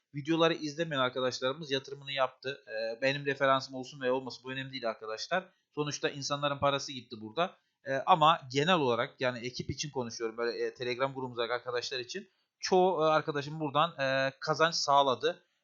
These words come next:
E, şu an neye devam etmek mantıklı arkadaşlar? Vixes, bakın bunu kesinlikle izleyin. Mine-, e, yeni Mises diye bakın başlık atmışım zaten. Aynısı arkadaşlar, hiçbir farkı yok. Ee, ilk girenler genelde kazanıyor. Biz bunu ne zaman tanıttık arkadaşlar? Üç hafta oldu.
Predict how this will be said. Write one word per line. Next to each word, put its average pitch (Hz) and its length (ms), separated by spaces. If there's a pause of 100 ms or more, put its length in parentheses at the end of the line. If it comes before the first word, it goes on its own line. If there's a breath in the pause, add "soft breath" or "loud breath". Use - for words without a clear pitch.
(140)
E, 143 380
şu 214 260
an 185 260
neye 175 320
devam 139 220
etmek 123 340
mantıklı 127 420
arkadaşlar? 127 640 (360)
Vixes, 165 440
bakın 135 280
bunu 160 180
kesinlikle 160 580
izleyin. 147 640 (200)
Mine-, 170 340
e, 143 80
yeni 165 240
Mises 131 440
diye 127 140
bakın 127 220
başlık - 340
atmışım 113 400
zaten. 113 380
Aynısı 147 420
arkadaşlar, 117 480
hiçbir 147 200
farkı 127 360
yok. 147 280 (400)
Ee, 127 500
ilk 175 220
girenler 147 340
genelde 147 380
kazanıyor. 143 560
Biz 135 180
bunu 143 140
ne 151 100
zaman 120 260
tanıttık 110 360
arkadaşlar? 117 380
Üç 151 260
hafta 110 260
oldu. 143 400